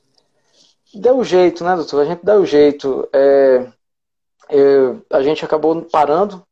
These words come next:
realmente, no início. A faculdade pública, ela tem uma burocracia um pouco maior de se articular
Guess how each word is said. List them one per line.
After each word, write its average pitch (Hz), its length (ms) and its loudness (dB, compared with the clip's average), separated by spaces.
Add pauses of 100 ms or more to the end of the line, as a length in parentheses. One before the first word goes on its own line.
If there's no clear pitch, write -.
realmente, 143 560 -6
no 147 80 -8
início. 143 540 -6
A 127 60 -2
faculdade 143 500 -4 (100)
pública, 147 600 -8 (340)
ela 147 220 0
tem 175 400 -4
uma 156 180 -2
burocracia 139 640 -4
um 143 80 -4
pouco 143 320 -4
maior 139 720 0
de 123 80 -16
se - 180 -6
articular 131 1080 -4